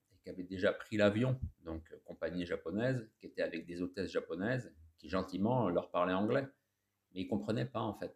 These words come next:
Ils comprenaient pas ce que les hôtesses disaient, puisque c'était de l'anglais, mais en fait, ça n'en était pas. Donc, euh, ça fait étrange.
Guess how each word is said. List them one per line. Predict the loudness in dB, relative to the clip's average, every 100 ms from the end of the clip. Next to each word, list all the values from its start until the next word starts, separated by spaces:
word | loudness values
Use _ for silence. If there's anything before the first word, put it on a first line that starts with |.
| _
Ils | -20
comprenaient | -16 -6 -4
pas | -2 -2
ce | -2
que | 0
les | 2 2
hôtesses | 2 0 0
disaient, | 2 4 4 2
puisque | -10 -6 -2 0 -2 -8
c'était | -14 -12 -4 -2
de | 0
l'anglais, | 2 2 2
mais |
en | 0
fait, | -2 -4
ça | -2
n'en | 0 -2
était | 0 -2
pas. | -2 -6 _ _
Donc, | -2 -2 -4 0
euh, | 0 0 -4 -8 -12 -14 -20 -14
ça | -8 -8
fait | 2 2
étrange. | 2 0 -4 -4